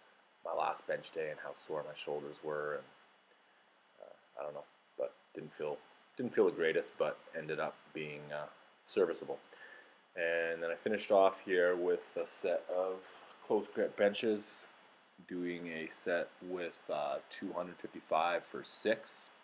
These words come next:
Um, this was pretty tough, and I've been finding with, uh, doing the bench after the squatting, my quads and, and my legs just start shaking like crazy,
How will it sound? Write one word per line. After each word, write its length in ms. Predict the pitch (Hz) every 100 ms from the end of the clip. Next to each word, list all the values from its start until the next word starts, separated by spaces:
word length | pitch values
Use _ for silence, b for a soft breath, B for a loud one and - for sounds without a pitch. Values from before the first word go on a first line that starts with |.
| - - _ _ _ _ - - B B B B -
Um, 460 | 80 78 78 71 65 - - _ _ _ -
this 240 | 85 80
was 800 | 85 82 82 80 76 - - - - -
pretty 240 | - 92
tough, 640 | 82 - 85 - - - - -
and 480 | 82 80 80 78 73 - B B B _ -
I've 80 | 80
been 120 | 78
finding 500 | - 80 82 82 82
with, 320 | 80 76 -
uh, 260 | 82 76 69 -
doing 200 | 85 80
the 60 |
bench 360 | 76 80 78 85
after 260 | 80 -
the 80 | 82
squatting, 500 | 78 - 78 82 87
my 240 | 78 73 73 -
quads 560 | - 78 78 87 87
and, 240 | 87 78 76 - - - _ -
and 180 | 82 80
my 120 | 78
legs 380 | 78 73 78 76
just 120 | -
start 240 | 80 71
shaking 480 | - 80 78 78 73
like 180 | 69 -
crazy, 600 | - - 76 78 76 73